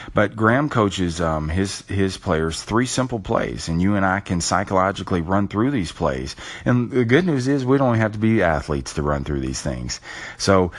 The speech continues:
but they'll really help you through your day. So play number one is, is win, which is W I N, which stands for what is necessary now. And simply what it is, is it's controlling the controllables.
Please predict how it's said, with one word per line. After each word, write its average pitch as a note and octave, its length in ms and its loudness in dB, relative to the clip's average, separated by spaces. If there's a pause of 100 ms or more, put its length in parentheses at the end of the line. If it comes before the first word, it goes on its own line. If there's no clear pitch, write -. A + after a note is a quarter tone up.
(100)
but G#2 140 2
they'll G#2 160 4
really A2 460 4
help F#2 280 0
you F2 140 2
through F2+ 200 2
your D#2 180 0
day. C#2 340 0
So D#2 220 -2
play A2 220 4
number A2 200 4
one F#2+ 320 2
is, D2+ 340 -2
is D#2+ 280 -2
win, D2 400 -2 (260)
which E2 240 0
is D2+ 140 -2
W E2 260 2
I D#2+ 180 2
N, C#2+ 280 -4
which D#2+ 200 -2
stands F2 400 0
for D2+ 280 0
what E2+ 240 0
is E2+ 100 0
necessary D#2 640 0
now. D2 380 -2 (400)
And F2 160 2
simply A2 320 4
what E2+ 180 2
it E2 80 2
is, F2+ 320 2
is D#2+ 240 -2
it's D#2 140 -4
controlling G2+ 560 2
the G2 100 2
controllables. F#2 840 0